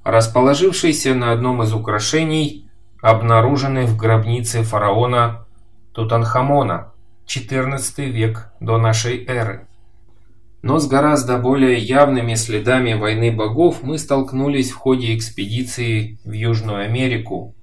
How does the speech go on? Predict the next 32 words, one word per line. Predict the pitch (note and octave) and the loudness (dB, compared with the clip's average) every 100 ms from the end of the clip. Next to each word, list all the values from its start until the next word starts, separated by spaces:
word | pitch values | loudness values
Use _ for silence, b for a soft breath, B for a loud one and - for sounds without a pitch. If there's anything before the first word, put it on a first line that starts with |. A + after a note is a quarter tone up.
| - - - - - | -20 -20 -20 -20 -2
осенью | - C3+ - C3 B2+ B2+ A#2 | 4 4 4 0 2 2 0
две | G#2+ G2+ | -4 -4
тысячи | - A2+ - - A2+ | -4 -6 -6 -6 -6
седьмого | - G#2 G#2+ G#2+ G#2 | -6 -6 -4 -4 -4
года. | G#2 A2+ G#2 - - - - - - - - | -2 -2 -2 -8 -14 -20 -20 -20 -20 -18 -8
Это | D3+ D#3 | -6 -4
было | C#3+ D#3 D3+ C3 | 0 4 4 4
тем | C3 C3 B2+ | 2 0 2
более | D#3 D3 A#2+ A#2 | 6 6 6 4
неожиданно, | A2+ A2+ A#2 E3 D#3+ C3 G2+ F2 | 4 4 2 2 2 0 -2 -6
что | - - F2+ | -10 -12 -8
до | G2+ | -6
сих | - B2+ - | -4 -4 0
пор | D3+ E3+ - b b b b - | 2 2 0 b b b b -6
никто | A#2 C#3+ - F#3 F#3 | 0 0 0 2 4
о | D#3 | 4
возможности | C#3+ C#3+ D#3 D3 C#3 - C3 | 2 2 0 0 -2 -4 -4
подобного | C3 A2+ C3 D3+ C#3+ C#3 C3+ A#2+ - | -2 0 2 2 2 2 2 0 -6
не | A#2+ B2+ | -2 2
упоминал. | B2+ B2 B2+ B2+ C3 A2+ A2 - - - - - - - | 2 0 0 2 2 0 -4 -14 -20 -20 -20 -20 -20 -14
И | - | -4
на | A2 A2+ | 0 2
стадии | A2+ C3 B2+ B2 | 2 0 0 -2
подготовки | A#2 A2+ A2+ A2+ B2+ B2 - A2+ | -2 0 2 2 2 0 -4 -6
к | - | -2
поездке | A2+ C3+ D#3+ - - B2+ | 0 2 0 -2 -2 0
мы | B2+ | 0
даже | C3 B2+ B2+ B2 | 2 2 0 -2
не | A#2+ | -4
планировали | A2+ A#2+ B2+ D3+ C#3 A2 G2+ G2 | -2 -2 0 0 0 0 0 -2
искать | G2 - A#2 A2+ | -4 -2 -2 -2
что-либо | - A2 A2 A2 G#2 - | -4 0 2 4 2 0